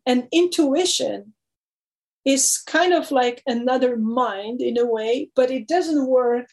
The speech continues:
logically like the third chakra, which goes one, two, three, four, and reaches, reaches the goal by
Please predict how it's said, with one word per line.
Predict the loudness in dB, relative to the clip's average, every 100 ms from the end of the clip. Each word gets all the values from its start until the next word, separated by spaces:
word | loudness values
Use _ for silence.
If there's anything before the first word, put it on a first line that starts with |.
| -4
logically | 0 0 -2 -6 -6 -2 -2 -2
like | -2 -4 -4
the | -6
third | 0 0 0 -2 -10 -20 _ -6
chakra, | -4 -4 -6 -4 -2 -4 -8 _ _ _ _ -6
which | -6 0
goes | 2 2 0
one, | -2 -2 -2
two, | -2
three, | -2 -4 -6
four, | -2 2 2 0 -2
and | -4 -4 -12 _ -4
reaches, | 0 0 0 -2 -2 -4 -10 -6
reaches | -2 -2 -2 -2 -2 -2
the | -2
goal | 0 2 4 2 2
by | 0 -2 -4